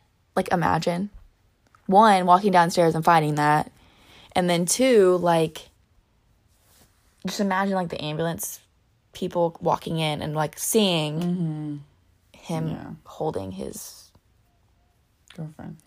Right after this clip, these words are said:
Speaker 1: Yeah. And so initially they thought that she, um, I just wanna mention this. Obviously, like, the ambulance walking into the scene, she was immersed in water, so they're like, "Okay, she drowned."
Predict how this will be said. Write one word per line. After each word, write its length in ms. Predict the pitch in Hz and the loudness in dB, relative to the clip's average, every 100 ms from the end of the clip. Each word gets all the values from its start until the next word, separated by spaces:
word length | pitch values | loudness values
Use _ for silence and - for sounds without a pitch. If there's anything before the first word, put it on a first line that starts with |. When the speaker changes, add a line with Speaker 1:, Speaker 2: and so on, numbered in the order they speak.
| - | -20
Speaker 1:
Yeah. 60 | - _ - - - - | -20 _ -20 -18 -20 -4
And 140 | 202 | -2
so 140 | 202 247 | 4 6
initially 560 | 240 240 269 370 285 208 | 6 4 4 4 4 4
they 160 | 202 | 2
thought 320 | 202 180 170 | 4 4 4
that 120 | - - | 2 -2
she, 480 | - 180 170 165 - | -2 -2 0 -2 -2
um, 480 | - 165 151 87 - _ _ _ _ _ _ _ - | 0 0 0 -2 -8 _ _ _ _ _ _ _ 4
I 60 | 202 | 4
just 100 | 233 | 6
wanna 140 | 233 | 4
mention 440 | 190 180 180 196 180 | 6 4 4 4 4
this. 340 | 175 175 - - - - | 4 2 -2 -10 -20 -4
Obviously, 460 | - 220 226 208 208 | 4 8 8 8 6
like, 200 | 190 180 - | 6 6 0
the 140 | 190 185 | 2 4
ambulance 420 | 185 185 180 175 | 4 2 0 0
walking 300 | 165 170 180 | 2 2 2
into 180 | 170 175 | 2 2
the 100 | 180 | 0
scene, 440 | - 175 170 165 | 0 0 2 0
she 260 | 165 - 170 | 0 0 0
was 180 | 165 160 | 2 2
immersed 280 | 165 165 | 2 0
in 80 | 170 | 0
water, 400 | 160 165 165 165 | 2 4 4 2
so 160 | - 160 | 0 -2
they're 120 | 151 | 0
like, 200 | 151 151 | 2 2
"Okay, 300 | - 285 262 | 4 4 4
she 160 | 233 233 | 2 0
drowned." 600 | 208 240 262 202 185 196 | 2 4 6 6 4 0